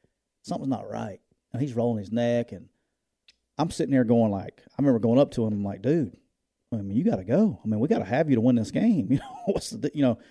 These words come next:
he's like, "Yeah, something's just not right." And I, I remember being like, ge-, legitimately pissed because he wasn't going back in the game.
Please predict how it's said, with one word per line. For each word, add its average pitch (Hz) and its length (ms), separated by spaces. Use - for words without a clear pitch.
he's 127 100
like, 123 120
"Yeah, 165 100
something's 147 320
just 120 160
not 123 200
right." 143 360
And 127 80
I, 156 180
I 143 120
remember 170 340
being 127 260
like, 104 180
ge-, 127 160
legitimately 135 640
pissed - 680
because 117 840
he 151 100
wasn't 127 220
going 113 100
back 104 140
in 95 60
the 98 40
game. 117 300